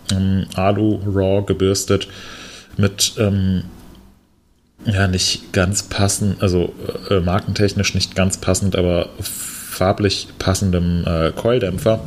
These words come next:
in Orange und ansonsten, ähm, was ich, <laughs> ja, mich persönlich spricht's halt einfach an, weil's nicht bis oben hin, äh, voll eluxiert ist und ich glaube, da könnte sich, ähm, die Kassette, äh, und die, das Kettenblatt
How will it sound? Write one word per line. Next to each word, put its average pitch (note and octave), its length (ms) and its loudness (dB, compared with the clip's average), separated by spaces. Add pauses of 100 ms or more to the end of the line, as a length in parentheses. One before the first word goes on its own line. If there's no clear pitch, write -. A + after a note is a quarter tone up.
(480)
in F2 340 2
Orange F#2+ 440 2
und G2 60 2
ansonsten, F#2+ 560 2 (640)
ähm, F2+ 320 2
was G2 260 2
ich, G#2 160 2
<laughs> - 40 -4 (1300)
ja, F2+ 200 2 (100)
mich A2+ 280 0
persönlich G#2 380 2
spricht's - 260 -2
halt F#2+ 120 4
einfach F#2+ 240 2
an, F#2+ 280 2
weil's E2+ 460 0
nicht G2+ 360 0
bis F2+ 200 2
oben F#2 200 2
hin, F2+ 220 2 (100)
äh, E2 280 0 (640)
voll - 400 0
eluxiert G2 500 0
ist G2 80 -2
und F#2+ 120 2
ich F2 100 -2
glaube, G2 240 2
da G2+ 180 2
könnte G#2+ 280 0
sich, G2+ 220 -2 (720)
ähm, F#2+ 380 2 (140)
die F#2+ 100 -2
Kassette, G2 1200 0 (220)
äh, - 40 -14
und G2 160 2 (340)
die, E2+ 360 2
das - 160 -4
Kettenblatt G2 480 0